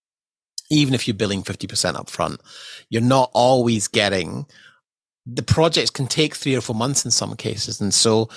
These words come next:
that, that is just something, you know, that's, that's your next challenge, is to manage the cash flow in a way that, you know, I've got this expression, "What you focus on expands." And if you were still editing and shooting, that's all you'd be focusing on. Now you're,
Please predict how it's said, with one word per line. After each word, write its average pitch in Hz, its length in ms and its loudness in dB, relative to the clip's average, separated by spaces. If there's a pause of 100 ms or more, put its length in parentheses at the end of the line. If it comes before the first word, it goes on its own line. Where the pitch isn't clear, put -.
(380)
that, 135 300 0
that 143 120 2
is 139 160 4
just - 160 2
something, 110 480 0
you 120 80 -2
know, 110 160 -2
that's, - 240 0
that's 139 320 0
your 143 80 4
next 123 300 0
challenge, 113 380 0
is 101 80 -4
to 123 100 -6
manage 110 360 0
the 101 80 -8
cash - 360 0
flow 104 240 0
in 101 100 -2
a 95 60 -2
way 92 380 2 (560)
that, - 180 0
you 120 60 0
know, 104 340 0
I've 117 160 0
got - 140 0
this 80 100 2
expression, 101 480 0
"What 98 160 0
you 110 80 -6
focus 104 340 -2
on 87 140 0
expands." - 640 -2 (440)
And 98 360 -2 (320)
if 135 180 -4
you 185 120 4
were 160 80 4
still 127 500 2
editing 117 720 2
and 92 200 -6
shooting, 113 720 0 (360)
that's - 200 0
all 113 140 2
you'd 104 120 -6
be - 80 -8
focusing - 460 -4
on. 85 160 -6
Now 120 140 2
you're, 123 260 0